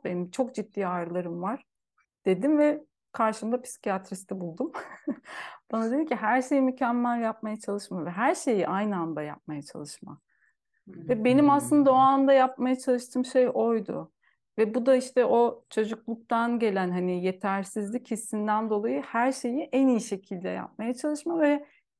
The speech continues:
Speaker 1: yapabileceğinin üstünde, kapasitenin üstünde bir yük alma ve onun altında ezilme. Ve dolayısıyla bu bedenen biliyorsun işte sen de rahatsızlık olarak,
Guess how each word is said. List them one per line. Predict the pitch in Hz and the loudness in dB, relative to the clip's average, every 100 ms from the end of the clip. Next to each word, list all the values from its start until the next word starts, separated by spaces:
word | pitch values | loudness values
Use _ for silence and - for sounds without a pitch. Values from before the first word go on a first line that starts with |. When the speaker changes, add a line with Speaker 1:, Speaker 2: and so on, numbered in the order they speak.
| _ | _
Speaker 1:
yapabileceğinin | - 202 220 226 233 240 226 247 269 294 359 | -8 -2 0 2 2 2 0 4 4 6 4
üstünde, | 294 - 220 202 196 | 2 -2 -4 -4 -6
kapasitenin | 214 - 247 - 285 247 | -8 -4 -4 -2 0 0
üstünde | 226 - 254 254 262 | -2 -2 0 2 2
bir | 240 | 2
yük | 202 202 202 - _ | 2 0 -2 -14 _
alma | 196 185 180 254 427 - - | -2 0 0 2 0 -2 -2
ve | 269 | 2
onun | 262 254 | 2 2
altında | 202 185 - 240 311 | 2 0 -2 -2 0
ezilme. | 247 208 196 165 | 0 0 -2 -4
Ve | 185 202 | -4 -2
dolayısıyla | 214 214 - 208 | 0 0 -2 -4
bu | 208 | 0
bedenen | 226 208 202 165 277 302 | 0 2 -2 -2 -4 -4
biliyorsun | 262 214 180 170 | -2 0 -2 -6
işte | 156 - 175 | -12 -10 -8
sen | 170 165 | -6 -4
de | 175 | 0
rahatsızlık | 190 185 185 180 180 170 | 0 0 -4 -10 -8 -6
olarak, | 170 214 254 | -4 -4 -6